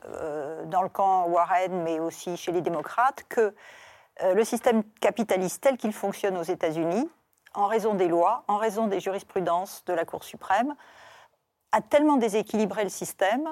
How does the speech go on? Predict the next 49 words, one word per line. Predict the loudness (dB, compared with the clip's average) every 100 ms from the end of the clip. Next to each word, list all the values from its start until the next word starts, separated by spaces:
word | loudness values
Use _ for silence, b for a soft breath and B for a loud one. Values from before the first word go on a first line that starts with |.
| -10 B B B
qu'il | 0 0
n'est | 0
plus | -2 2 4
possible, | 2 -2 2 2 2 -2
en | -4
fait, | 0 0 0 -4 -20 b b b _
à | 0
un | 2
Américain | 2 0 -2 -4 -2
moyen | 0 2 2
de | 0
réussir. | 0 -2 -4 -4 -6 -6 -4
Alors, | -2 2
il | 2
n'en | 2
est | 0
pas | 0
encore | 0 0 -2
totalement | -2 0 0 -2
conscient, | -6 -6 -4 -4
mais | -2 -2
c'est | -2 -2
impossible. | -2 -4 -6 -6 -8 -6
En | -2
d'autres | -2 0 0
termes, | 2 2
les | 0
dés | 0 -2
sont | -2 -8
pipés. | -8 -12 -4 -4 -4 B B B B
Et | -6
ce |
qui | 0
me | 2
paraît | 4 4
intéressant | 2 2 0 0 0
dans | 0 -2
cette | -6
campagne, | -4 -6 0 0 0
c'est | -2 -4
qu'en | -4
fait, | -4 -4 -2
on | 0
a | 2
en | 2
parallèle | 0 2 2 4 2 0 -2 B B -2
l'idée, | 2 2 4 4
il | 2
faut | 0 2 4 4